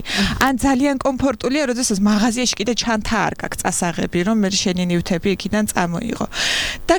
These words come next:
გავიწყდება, აი, მარტივად, უბრალოდ შენი ცხოვრების ნაწილი დღეს იმდენად არის დაკავშირებული პლასტიკის ერთჯერად ნივთებთან, რომ ეს გაქვს ჩვევაში გამჯდარი. და თუ კი ყოველ ჯერზე, როდესაც მაღაზიაში შევალთ და გაგვახსენდება, რომ აი, მე დამავიწყდა,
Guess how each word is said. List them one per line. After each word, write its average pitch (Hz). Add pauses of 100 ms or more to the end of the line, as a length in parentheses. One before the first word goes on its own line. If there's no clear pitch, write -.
გავიწყდება, 330
აი, 214
მარტივად, 226
უბრალოდ 226
შენი 254
ცხოვრების 226
ნაწილი 190
დღეს 202
იმდენად 208
არის 170
დაკავშირებული 190
პლასტიკის -
ერთჯერად 175
ნივთებთან, 220 (460)
რომ 381
ეს 415
გაქვს -
ჩვევაში 233
გამჯდარი. - (420)
და 180 (100)
თუ 359
კი 254
ყოველ 285
ჯერზე, 220
როდესაც 208
მაღაზიაში 196 (120)
შევალთ 175
და 175
გაგვახსენდება, 214
რომ 226
აი, 220
მე 254 (120)
დამავიწყდა, 240